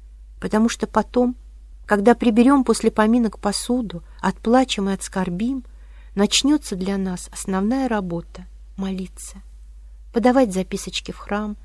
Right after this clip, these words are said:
заказывать сорокаусты, читать акафисты и псалтирь. Только атеисты говорят: «Мёртвому ничем не поможешь». Ещё как поможешь. Прежде всего молитвой к Господу, чтобы простил нашему усопшему грехи,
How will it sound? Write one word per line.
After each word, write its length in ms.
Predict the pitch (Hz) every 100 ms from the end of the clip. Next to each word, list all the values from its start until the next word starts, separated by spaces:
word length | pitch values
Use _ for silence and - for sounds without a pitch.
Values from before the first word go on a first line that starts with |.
| - -
заказывать 560 | 196 220 262 220 185
сорокаусты, 880 | - 185 180 185 196 226 226 - 202 - -
читать 360 | 196 208 202
акафисты 600 | 196 226 226 - - -
и 20 |
псалтирь. 680 | - - 170 - - 202 - - - - - - -
Только 300 | 254 254 269
атеисты 480 | 262 269 240 - 165
говорят: 420 | 165 175 165 156 -
«Мёртвому 560 | 190 247 269 - 180 160
ничем 340 | 165 - 208
не 100 | 208
поможешь». 760 | 202 202 196 180 175 - - - -
Ещё 300 | 175 - 190
как 240 | - 202
поможешь. 720 | - 185 170 202 220 - - - - - - -
Прежде 300 | 196 196 202
всего 300 | - 202 214
молитвой 500 | 208 196 233 - 196
к 40 |
Господу, 640 | 175 185 - - 160 175 - -
чтобы 300 | - 190 185
простил 480 | - 208 202 - 277
нашему 440 | 214 185 - 180
усопшему 520 | 175 - 185 - 175 170
грехи, 540 | 170 175 - 170